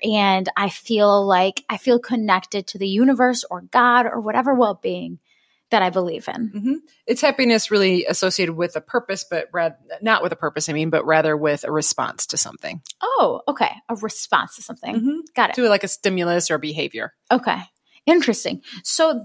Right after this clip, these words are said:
Speaker 1: then we dug deep into the emotions of happiness, like, what those are. And as soon as we started, like, thinking about them, so I'm gonna go through a few of the emotions that she states.
Speaker 2: Okay.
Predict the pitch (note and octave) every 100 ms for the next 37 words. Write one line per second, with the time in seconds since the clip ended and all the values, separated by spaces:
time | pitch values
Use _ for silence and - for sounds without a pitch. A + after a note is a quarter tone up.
0 | F#3+ D4+ F4 A#3 G3+ C4+ - B3 C#4 A#3+
1 | A#3 A#3+ G3 G#3 G3+ - A#3 G#3 G3 G3
2 | F#3+ G3+ - G#3+ F#3 D#3+ - D#3+ - D#3
3 | - G#3 F3 D#3+ - F3+ F#3+ - E3 G#2+
4 | - - - - - A#3+ A#3+ A3+ G#3 G3
5 | - - A#3 A#3+ D4 D4 D4+ C#4 B3 A3+
6 | G#3 - C4+ C#4 A#3 F#3+ E3+ F3+ G3 F#3
7 | G3+ _ _ - _ _ _ _ _ -
8 | - - C#4 B3+ B3 C#4+ F4+ E4 C#4 C4+
9 | A3+ - C4+ G3+ A3 F#3+ F#3 F3+ G3 -
10 | C#4 C#4 A#3+ - - G#3+ - - C#3 C4
11 | - -